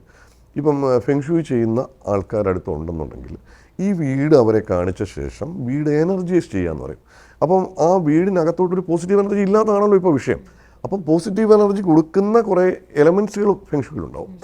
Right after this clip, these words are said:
അത് ഓരോ ദിക്ക് ഏതാണോ, ഏത് ദിക്കിലാണോ ബാഡ് എനർജി ആയിട്ട് വരുന്നത് ആ ഭാഗത്തിനെ എനർജൈസ് ചെയ്യാൻ പറ്റും. അപ്പോൾ ആ വീടിനകം ഇവർ എനർജൈസ് ചെയ്യുമ്പം വെളിയിൽ നിന്നുള്ള നെഗറ്റീവ്സുകളൊക്കെ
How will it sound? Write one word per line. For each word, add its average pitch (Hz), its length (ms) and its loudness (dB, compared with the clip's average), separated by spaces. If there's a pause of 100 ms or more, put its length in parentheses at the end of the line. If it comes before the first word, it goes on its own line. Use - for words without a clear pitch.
(320)
അത് 165 80 0 (160)
ഓരോ 208 180 4
ദിക്ക് 185 300 -2
ഏതാണോ, 113 420 4
ഏത് 160 300 2
ദിക്കിലാണോ 139 440 2
ബാഡ് 110 260 4
എനർജി 101 480 0
ആയിട്ട് 98 180 0
വരുന്നത് 92 260 -4
ആ 180 160 0 (100)
ഭാഗത്തിനെ 139 500 -2
എനർജൈസ് 147 560 -2
ചെയ്യാൻ 71 180 -8
പറ്റും. - 420 -20 (220)
അപ്പോൾ 190 200 2
ആ 190 280 4
വീടിനകം 196 840 0
ഇവർ 151 180 4
എനർജൈസ് 143 540 2
ചെയ്യുമ്പം 73 520 -8 (500)
വെളിയിൽ 214 300 2
നിന്നുള്ള 135 280 2
നെഗറ്റീവ്സുകളൊക്കെ 107 760 -4